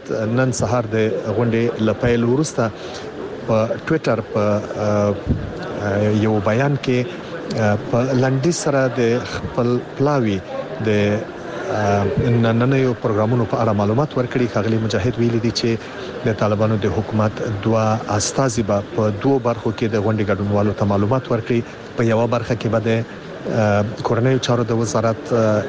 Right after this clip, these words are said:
یو، اه، استازی د مخدرو موادو پر ضد د مبارزې او د کروندګرو لپاره د بدیل معیشت په برخه کې د نړیوالو د مرستې په مسله کې وینا وکړي او همداراز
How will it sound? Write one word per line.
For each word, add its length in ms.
یو، 340
اه، 300
استازی 560
د 280
مخدرو 360
موادو 420
پر 180
ضد 260
د 40
مبارزې 880
او 340
د 340
کروندګرو 440
لپاره 320
د 120
بدیل 360
معیشت 520
په 40
برخه 260
کې 120
د 100
نړیوالو 520
د 40
مرستې 480
په 60
مسله 380
کې 240
وینا 360
وکړي 420
او 120
همداراز 640